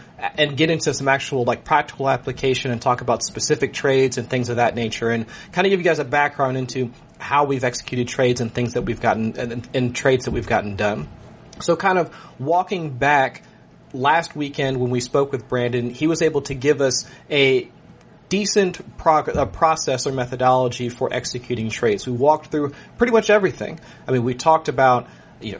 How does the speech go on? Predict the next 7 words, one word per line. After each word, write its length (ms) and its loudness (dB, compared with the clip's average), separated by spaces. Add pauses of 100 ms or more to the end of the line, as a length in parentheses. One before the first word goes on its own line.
if 180 -4
he 200 -6 (160)
targets 360 -4
players 640 2
versus 360 -6 (120)
owners, 580 2 (300)
and 360 0